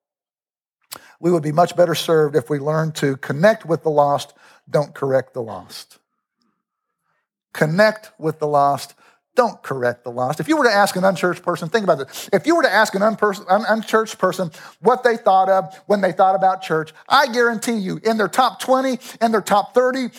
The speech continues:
in their top fifty answers would not be, "You know what, when I think of the church, I think of unconditional love."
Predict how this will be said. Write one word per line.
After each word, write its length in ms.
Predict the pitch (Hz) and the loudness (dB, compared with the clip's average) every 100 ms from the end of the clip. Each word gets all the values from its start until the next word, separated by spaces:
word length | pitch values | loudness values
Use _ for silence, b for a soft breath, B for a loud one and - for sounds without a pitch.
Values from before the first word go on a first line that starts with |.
| B | B
in 120 | 247 247 | -2 0
their 120 | 226 | 0
top 360 | - 233 - | 2 0 0
fifty 360 | - 330 311 247 | -2 -2 -2 -2
answers 480 | 233 233 233 226 - B | -2 0 0 0 -4 B
would 180 | - 262 | 2 2
not 360 | 226 285 277 202 | 4 0 0 -2
be, 460 | 277 247 233 214 _ _ _ _ | -2 -2 -2 -6 _ _ _ _
"You 100 | 294 | 2
know 100 | 277 | 4
what, 160 | 285 | 4
when 100 | 247 | 4
I 80 | 285 | 2
think 180 | 262 277 | 0 -2
of 60 | 254 | -2
the 60 | |
church, 240 | - 262 247 | 0 0 2
I 100 | 240 | 0
think 180 | 233 196 | 0 0
of 60 | |
unconditional 520 | 214 202 185 185 190 | -2 0 -2 -2 -2
love." 260 | 180 135 104 | 0 -2 -4